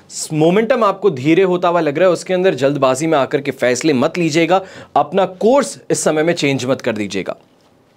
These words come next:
यंगस्टर्स की बात करते हैं, तो यंगस्टर्स भी इस समय में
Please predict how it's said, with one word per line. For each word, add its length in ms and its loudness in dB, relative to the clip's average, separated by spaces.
यंगस्टर्स 500 2
की 80 -4
बात 220 0
करते 220 -2
हैं, 140 0
तो 60 -2
यंगस्टर्स 520 0
भी 100 0
इस 120 0
समय 200 2
में 140 0